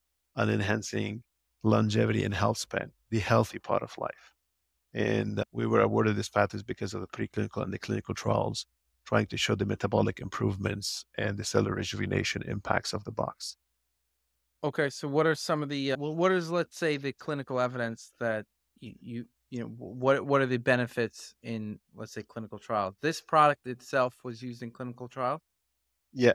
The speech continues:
Speaker 1: and over, now we're just, uh, we're completing the thirty-second clinical trials.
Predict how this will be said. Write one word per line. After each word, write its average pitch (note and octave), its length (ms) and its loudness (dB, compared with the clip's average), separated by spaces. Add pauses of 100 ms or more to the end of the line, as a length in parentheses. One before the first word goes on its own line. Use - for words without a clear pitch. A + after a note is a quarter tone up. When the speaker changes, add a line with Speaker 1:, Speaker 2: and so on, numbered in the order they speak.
(120)
Speaker 1:
and A#2 180 2
over, B2 680 6 (340)
now C#3 320 8
we're C3+ 140 6
just, A#2 320 0
uh, - 100 0
we're A2 180 0
completing A#2 440 0
the G#2 80 2
thirty-second A#2 1040 2
clinical - 340 -6
trials. - 460 -12